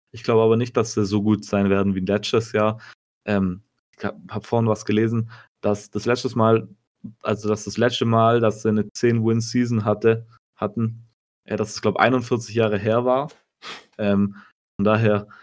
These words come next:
schätze ich jetzt nicht, dass die noch mal eine so eine Saison hinbekommen. Josh Allen und,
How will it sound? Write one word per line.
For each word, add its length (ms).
schätze 300
ich 80
jetzt 160
nicht, 240
dass 180
die 140
noch 240
mal 160
eine 260
so 120
eine 80
Saison 320
hinbekommen. 220
Josh 260
Allen 320
und, 140